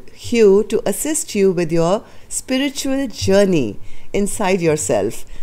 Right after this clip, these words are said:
By connecting with him and this energy, you will be redirected back to your true enlightened nature. Your crown chakra is the purple chakra that is connected to your well-being in mind, body,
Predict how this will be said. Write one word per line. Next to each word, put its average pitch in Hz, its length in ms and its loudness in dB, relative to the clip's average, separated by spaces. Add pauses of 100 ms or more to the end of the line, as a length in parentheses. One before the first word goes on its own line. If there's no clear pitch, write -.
(100)
By 202 140 2
connecting 214 500 -2
with 226 160 2
him 196 320 2
and 165 180 -2
this - 240 -4
energy, 175 720 0 (280)
you 202 100 2
will 208 160 2
be 208 160 -2
redirected 185 1040 -2 (220)
back 196 320 -6
to 202 120 -4
your 175 200 0
true 208 360 -2
enlightened 151 600 -4
nature. 127 440 -6 (1160)
Your 226 120 2
crown 247 440 -2
chakra 202 520 0
is 190 460 -2 (280)
the 190 100 -2
purple 233 380 -2
chakra 165 480 0
that 165 180 -2
is 170 140 -4
connected 160 520 -2
to 180 60 -4
your 160 300 2
well-being 151 680 0 (320)
in 165 200 0
mind, 190 480 0 (280)
body, 160 580 0